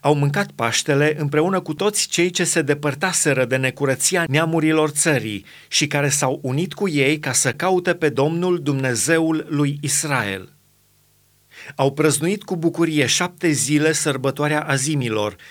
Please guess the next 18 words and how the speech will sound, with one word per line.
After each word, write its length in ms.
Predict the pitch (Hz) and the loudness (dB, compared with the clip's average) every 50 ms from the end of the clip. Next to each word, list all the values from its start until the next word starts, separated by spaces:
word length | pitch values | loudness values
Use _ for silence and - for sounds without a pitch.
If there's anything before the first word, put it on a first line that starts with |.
| - - - - | -20 -20 -8 0
căci 320 | - 139 143 - - - - 107 | 0 0 2 2 -2 -2 -2 2
Domnul 440 | 101 147 156 175 185 196 196 185 - | 2 2 2 2 0 0 0 0 0
îi 200 | - 160 160 - - | 0 0 0 0 0
înveselise, 1000 | 170 147 143 147 139 - - 135 120 127 123 110 - - - 131 139 147 147 147 - - - | 0 2 2 2 2 0 0 0 -2 -2 -2 -2 -2 -2 0 0 0 0 -2 -6 -14 -20 -16
făcând 380 | - - - 175 - 208 220 208 | -8 -4 -4 -2 0 0 -2 -2
pe 140 | 208 - 175 | 0 0 0
împăratul 560 | 170 156 147 156 151 160 175 175 - 175 170 - | 2 2 0 0 0 0 0 0 2 0 0 0
Asiriei 720 | 160 147 - - - 180 170 156 135 123 113 117 110 107 | 0 0 0 0 0 2 0 0 -2 -2 -2 -2 -2 -2
să-i 220 | 104 - - 156 147 | -2 -2 0 0 2
sprijinească 1040 | - - - - 156 151 151 127 - 135 120 127 165 180 175 - - - 175 175 - | 0 0 -2 -2 -2 0 0 0 0 -2 -2 -2 -2 -2 -2 -2 -2 -2 -2 0 2
în 260 | - 143 135 135 143 143 | 2 0 0 0 -4 -6
lucrarea 580 | - 123 120 - - 160 175 180 185 185 160 147 | -4 -4 -2 -2 -2 -4 -2 -2 0 -2 -2 -2
casei 420 | - 170 160 147 - - 165 160 | -2 -4 -2 0 0 0 0 2
lui 180 | 151 151 151 147 | 2 2 2 2
Dumnezeu, 720 | 143 156 151 147 151 156 147 139 147 143 110 107 110 - - | 2 0 0 2 2 2 2 2 2 2 0 0 -2 -8 -10
Dumnezeul 800 | - 127 139 135 127 120 117 113 - 151 165 170 170 170 170 170 - | -4 -2 0 0 0 0 0 0 2 2 4 4 4 2 0 0 -2
lui 340 | 156 139 151 151 147 151 147 | 0 2 2 2 2 -2 -6
Israel. 720 | - 139 - - - 143 147 127 110 95 90 90 92 | -4 -2 -2 -2 0 0 0 -2 -2 -2 -6 -8 -10